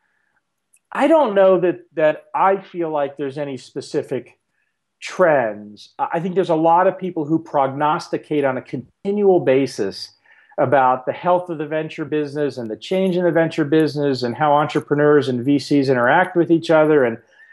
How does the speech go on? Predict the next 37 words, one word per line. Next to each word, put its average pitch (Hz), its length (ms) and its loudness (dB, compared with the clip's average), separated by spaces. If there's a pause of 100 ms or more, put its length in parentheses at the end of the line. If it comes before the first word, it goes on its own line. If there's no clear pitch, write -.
(220)
I 170 120 0
think 262 180 0
that 180 120 2
there's 165 140 2
a 170 60 2
lot 175 160 4
of 180 80 0
people 175 160 -4
that 160 100 0
enjoy 160 520 -2
spending 151 340 -6
a 143 60 -2
lot 143 160 2
of 139 100 -4
time 127 180 -10
talking 135 460 -6
about 98 300 -8
that. 85 320 -8 (480)
Um, 139 260 -4
I, 190 320 2
I'm 185 180 0
not 185 220 -2
one 165 180 -4
of 151 60 -8
those 135 220 -4
people. 143 440 -10
So 143 200 -2
I, 185 420 0 (180)
I 175 140 0
focus 196 440 -4
much 180 360 -2
more 185 120 -10 (200)
energy 147 540 -4
on 143 180 0
this 139 180 -6
idea 143 420 2
that 127 340 0